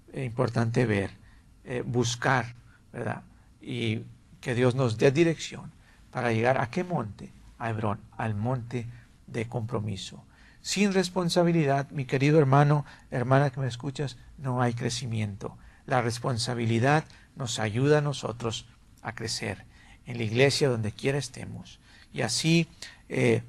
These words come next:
dejo esto en su corazón, ¿verdad? De que escuchemos la voz de nuestro Dios. Y si Dios nos ha llamado, entonces hay que permitir que Dios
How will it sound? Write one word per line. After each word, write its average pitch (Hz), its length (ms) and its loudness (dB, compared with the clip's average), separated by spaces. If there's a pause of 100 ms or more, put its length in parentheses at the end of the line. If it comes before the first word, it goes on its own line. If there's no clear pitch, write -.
dejo 143 360 8
esto 143 320 4 (320)
en 147 120 0
su 170 180 0
corazón, 156 580 -2 (440)
¿verdad? 131 340 6 (100)
De 123 180 0
que 123 320 0 (280)
escuchemos 175 840 8
la 208 100 10
voz 165 240 8
de 190 100 2
nuestro 180 300 -4
Dios. 190 280 -6 (680)
Y 123 180 -6
si 143 140 0
Dios 151 300 12
nos 185 220 4
ha 196 80 4
llamado, 156 520 0 (520)
entonces 135 720 0 (1080)
hay 147 140 2
que 208 120 8
permitir 175 560 6
que 175 140 8
Dios - 500 4